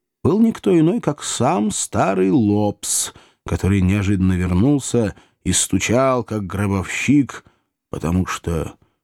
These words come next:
хотел есть. Не успел костлявый подмастерье на тонких ногах принести тревожную весть — как девушки на цыпочках побежали наверх, в комнату Мирай и Лобс,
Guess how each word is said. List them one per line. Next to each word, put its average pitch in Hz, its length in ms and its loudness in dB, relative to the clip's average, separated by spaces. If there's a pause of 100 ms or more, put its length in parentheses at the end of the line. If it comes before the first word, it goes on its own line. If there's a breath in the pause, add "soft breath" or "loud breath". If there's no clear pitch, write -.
хотел 76 580 -6
есть. - 840 -6 (1120)
Не 175 100 2
успел 165 420 0
костлявый 143 520 0
подмастерье 135 800 0
на 110 120 2
тонких 117 380 0
ногах 113 380 0
принести 113 580 0
тревожную 104 640 2
весть — 165 540 0 (360 loud breath)
как 98 240 -4
девушки 117 520 -2
на 120 200 2
цыпочках - 680 -4
побежали 101 400 0
наверх, 113 600 -2 (280 loud breath)
в - 160 -8
комнату 131 440 2
Мирай 131 320 2
и 127 40 4
Лобс, 131 500 -2